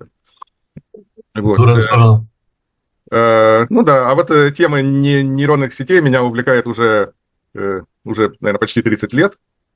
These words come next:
Speaker 1: И вот даже на с-, на вашем семинаре я давал, э, нейронные сети для умных чайников. Собственно говоря, это было моё первое попадание на ваш замечательный семинар.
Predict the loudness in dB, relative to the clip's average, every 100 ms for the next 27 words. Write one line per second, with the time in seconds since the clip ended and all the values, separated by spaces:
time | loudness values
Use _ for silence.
0 | _ _ -6 -2 -4 -2 -2 0 -2 -2
1 | -2 -2 -4 -8 -8 0 0 0 -4 -2
2 | 0 2 0 0 -2 0 -2 -6 _ _
3 | _ _ -10 -6 -6 -6 _ 0 2 4
4 | 2 0 -2 -2 -4 -2 -2 0 0 -2
5 | -4 -2 -2 -4 -6 -8 -8 -4 -2 -2
6 | -2 -4 -4 -6 -10 _ _ -2 0 0
7 | 0 -2 -2 -2 -4 -4 -6 -6 -10 -8
8 | -6 -4 -6 -8 -4 -2 -2